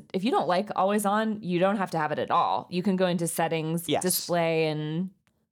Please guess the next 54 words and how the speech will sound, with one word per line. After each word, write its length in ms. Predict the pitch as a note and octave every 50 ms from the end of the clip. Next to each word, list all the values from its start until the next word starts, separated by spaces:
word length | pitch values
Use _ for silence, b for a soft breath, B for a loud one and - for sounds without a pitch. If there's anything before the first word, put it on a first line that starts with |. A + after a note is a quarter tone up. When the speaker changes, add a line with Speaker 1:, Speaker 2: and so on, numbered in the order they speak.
| _ _ -
Speaker 1:
display 320 | - E3+ - - G#3+ G3 F#3
and 120 | F3+ F#3
something. 540 | F#3 F3 E3 E3 - C#3 D3 D3 E3 G3+ G#3 -
Um, 380 | - D#3 C#3 E3 F3+ A#3 G#3 -
let 100 | - G2 A#2+
me 100 | A2+ G#3+
pull 160 | - - A#2
out 120 | A#2+ - -
my 100 | A2 G#3
phone. 200 | - F#3 E3+ D#3+
Speaker 2:
So 180 | G3 F#3+ F3
all 280 | - - F3+ F#3 G#3 G#3+
of 120 | G#3 F#3+
these 140 | G3+ G3 E3
workarounds 460 | D3+ D#3 D3+ D3 E3 D3 C#3 C3+ B2 B2
are 40 |
for 140 | A#2 - B2+ -
people 280 | - C3+ A#2+ A#2+ A#2
who 120 | G#2+ B2 A#2
do 280 | F#2+ - C#3+ D3 D3+ C#3+
want 460 | B2 A2+ G2+ G#2 A2 B2 C#3 D3 -
always 320 | - - C#3+ D3 D3+ D3 F3
on 160 | D#3+ D#3+ E3
display, 420 | D#3 D#3 - - D#3+ D#3 D#3+ F3
but 160 | E3 D#3 C3+
want 240 | A#2 B2+ A#2+ B2 A#2+
to 100 | - B2
temporarily 1160 | - - - - B2+ A#2 B2 A#2+ A2 A#2 A2 A2+ B2+ C#3 C#3+ D3+ D3+ D#3 D#3 D#3 D#3 D#3 D#3 - -
turn 180 | - - B2+ A2
it 80 | A2 -
off 260 | F#2+ G#2+ A2+ A2+ -
in 100 | A2+ F#2+
certain 420 | - - - - A2+ G#2 F#2 F2+ F2
situations. 840 | - - - - - E2+ C#2+ - - - F#2 F#2 - - - - - - - F3 E3+ -
Speaker 1:
Right. 320 | E3+ D3+ C#3 G2 F2+ - - -
Yeah. 340 | E3+ E3 C#3 A2 F#2 - -
So 280 | - - G3 F3+ F3
if 220 | E3 D#3 G3+ - G3
you're, 220 | F#3+ F#3+ F3+ - - -
display 280 | E3 F#3 F3+ - G3+ F#3
and 100 | F3+ -
brightness 500 | - C#3+ F#2 D#2 F2 F#2 F#2 G3 - -
is 120 | - D#3
where 140 | D3+ D3+ C3+
it 60 | C3 B2
is. 180 | C3 E3 - -
If 100 | F#3 D#3+
you 160 | F3+ F#3 F#3
don't 420 | E3+ F3+ F3 F3 F3 F3 E3 - D3+
like 300 | D#3 D3 D3+ D#3 D3+ D#3+
always 220 | D#3 D#3 D3+ C#3+
on 160 | D3+ D3 C#3+
at 80 | C#3+ C#3
all, 400 | C#3+ C#3+ C#3 C#3 C3+ C3+ C3 B